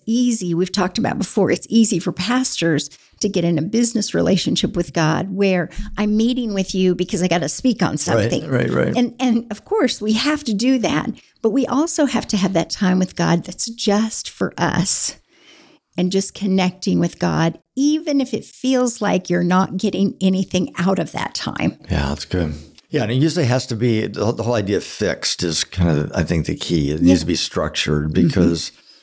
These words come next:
Speaker 2: I think for threes, prayer time, study, you know, scripture time of just getting out in nature or whatever,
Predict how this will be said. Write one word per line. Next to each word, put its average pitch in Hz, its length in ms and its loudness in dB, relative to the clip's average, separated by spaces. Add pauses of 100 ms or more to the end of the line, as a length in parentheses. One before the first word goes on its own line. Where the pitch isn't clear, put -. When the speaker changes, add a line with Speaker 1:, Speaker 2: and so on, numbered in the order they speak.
(220)
Speaker 2:
I 92 60 -4
think 90 160 0
for 95 140 -6
threes, 90 840 -2 (760)
prayer 117 260 0
time, 92 520 0
study, 95 320 0
you 92 160 0
know, 82 300 0 (200)
scripture - 460 -4
time 85 600 2
of 76 280 0
just - 460 -2
getting 90 220 0
out 85 140 0
in 82 120 0
nature 82 360 0
or 80 40 0
whatever, 78 600 0